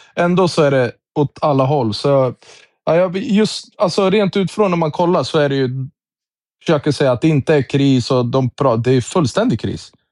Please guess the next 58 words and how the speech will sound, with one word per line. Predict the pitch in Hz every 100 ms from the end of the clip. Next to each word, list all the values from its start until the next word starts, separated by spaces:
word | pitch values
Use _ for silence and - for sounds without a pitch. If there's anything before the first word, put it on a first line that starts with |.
| _
Det | 165
var | 190
ju, |
han | 165 185 196 156
s-, | - 139 127
sa | 190 196
ju | 131
där | 123 117
i | 117 113 113 -
intervjun, | 131 131 139 117
vi | 113
måste | 127 117 -
erkänna | 123 113 123 120
det, | 107 110
att | 101 - - - - -
det | 139
är | 131
kris. | 131 117 135
Just | 127 - - - _
när | 147
man | 151
ser | - 214
Blåvitt | 165 156 160 180 170
så | 151
k-, | - -
känns | 143 - 202 190 -
det, | 120
jag | 110
kan |
inte | 185
säga | - 190
något | 233
annat, | 135 117 98 - _ 135
eh, | 131 123 120
Axén, | 123 - 139
jag | 120
vet | 139 147
inte | 135 127
vad | 127
du | 165
tycker, | - 110 120 110
men | 120 113 110 - - - _ _
det, | 135 139 - _ _ 160
när |
man | 160 160
såg | - - 247 165 139
den | 143
här | 135
matchen | 151 160 120
kändes | - 135 143 -
det, |
"Okej, | 110 147 110
det | 113
här, | 135 113 -
det | 131
är |
slut", | - 196 285 -
liksom. | - -